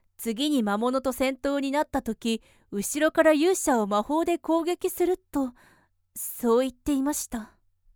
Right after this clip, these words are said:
もしもそのまま攻撃が当たれば、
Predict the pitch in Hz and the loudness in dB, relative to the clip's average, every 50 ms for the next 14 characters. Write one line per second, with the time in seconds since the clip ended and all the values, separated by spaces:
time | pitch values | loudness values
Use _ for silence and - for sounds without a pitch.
0 | _ _ _ _ _ _ _ _ _ _ _ _ _ _ _ _ _ _ _ _ | _ _ _ _ _ _ _ _ _ _ _ _ _ _ _ _ _ _ _ _
1 | 262 302 359 - - 403 330 302 277 - - 262 262 269 277 277 277 285 277 - | -4 -2 -2 0 0 2 2 2 0 0 -2 -2 0 0 0 0 0 -2 0 2
2 | 277 277 277 294 294 - 294 269 285 294 285 302 294 311 311 254 262 247 240 | 2 2 2 0 -2 -2 0 0 0 2 2 0 0 0 0 0 0 0 -2